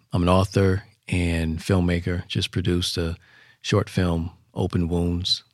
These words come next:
um, about my grandfather's murder in nineteen fifty-three.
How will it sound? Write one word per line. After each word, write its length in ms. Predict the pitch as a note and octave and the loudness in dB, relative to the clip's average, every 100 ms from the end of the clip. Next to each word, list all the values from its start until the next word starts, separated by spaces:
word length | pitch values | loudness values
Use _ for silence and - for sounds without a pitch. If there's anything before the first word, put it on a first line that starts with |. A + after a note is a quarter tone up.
| - - | -16 -6
um, 300 | - - - | -4 -4 -4
about 200 | - - - - F2+ | -6 -8 -12 -8 -4
my 80 | |
grandfather's 800 | E2+ F2 F2 - E2+ E2+ E2 - - - - - _ _ | 2 2 2 2 0 0 0 -2 -6 -18 -20 -20 _ _
murder 440 | G2+ F#2+ G2 G#2+ - _ - | 2 4 4 2 -4 _ -4
in 220 | E2+ F2 | -2 0
nineteen 380 | F2+ F2 F#2+ E2 | -2 -2 -2 -2
fifty-three. 680 | F2+ F2 - F2 G2 G#2 | -4 -4 -4 0 0 -2